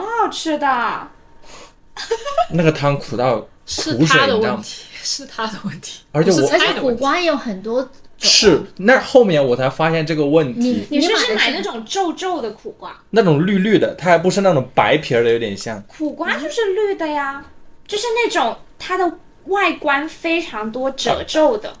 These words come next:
Speaker 2: 不是，它，它是这样的，我后来就看。
Speaker 3: 是应该要买像水果一样的那种。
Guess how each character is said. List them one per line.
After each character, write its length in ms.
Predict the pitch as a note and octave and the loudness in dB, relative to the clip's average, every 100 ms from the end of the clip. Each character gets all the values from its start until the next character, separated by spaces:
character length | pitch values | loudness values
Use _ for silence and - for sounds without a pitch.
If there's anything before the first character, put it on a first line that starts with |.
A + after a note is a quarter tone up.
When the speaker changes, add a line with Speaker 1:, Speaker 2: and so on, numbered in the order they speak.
| - - - - - - | -20 -20 -20 -20 -20 -10
Speaker 2:
不 100 | - | -2
是， 220 | D#3 E3+ - | 4 4 2
它， 340 | - F3 E3 - - | 0 0 2 -2 -12
它 140 | - F3+ | -2 0
是 180 | F#3 D#3 | 2 0
这 120 | F3+ | 2
样 220 | D#3+ A2 | 0 -2
的， 180 | F2+ D#2+ - | -6 -10 -14
我 80 | - | -6
后 120 | B2 | 0
来 100 | D4+ | 0
就 40 | C#4+ | 2
看。 60 | |
Speaker 3:
是 80 | E4+ | 2
应 60 | F4 | 2
该 180 | E4+ F4 | 0 0
要 240 | E4+ C#4 | 0 0
买 320 | A3 E3 - - | -2 -8 -8 -10
像 240 | - C#4+ | -6 -4
水 280 | C#4 A3 F#3 | -6 -8 -8
果 220 | A#3 C4+ | -4 -2
一 80 | - | -2
样 160 | F3 F3 | -6 -10
的 80 | E3+ | -14
那 80 | E3+ | -16
种。 180 | D#3 | -18